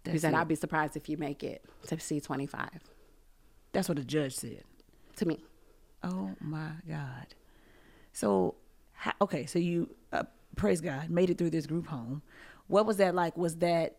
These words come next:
Speaker 2: was there education opportunities? Were you working, or was it just,
Speaker 1: Yes.
Speaker 2: like, survival?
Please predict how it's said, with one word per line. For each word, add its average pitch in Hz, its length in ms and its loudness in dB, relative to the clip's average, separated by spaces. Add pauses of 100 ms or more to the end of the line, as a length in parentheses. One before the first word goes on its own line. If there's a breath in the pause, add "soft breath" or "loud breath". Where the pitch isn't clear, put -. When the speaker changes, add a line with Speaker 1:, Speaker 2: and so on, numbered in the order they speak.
(160)
Speaker 2:
was 165 160 0
there 190 140 4
education 180 460 2
opportunities? 190 540 2
Were 151 120 0
you 139 180 0
working, 180 380 0
or 160 60 2
was 160 160 2
it 160 60 2
just, 170 120 4
Speaker 1:
Yes. 175 160 6
Speaker 2:
like, 160 160 0
survival? 131 500 -4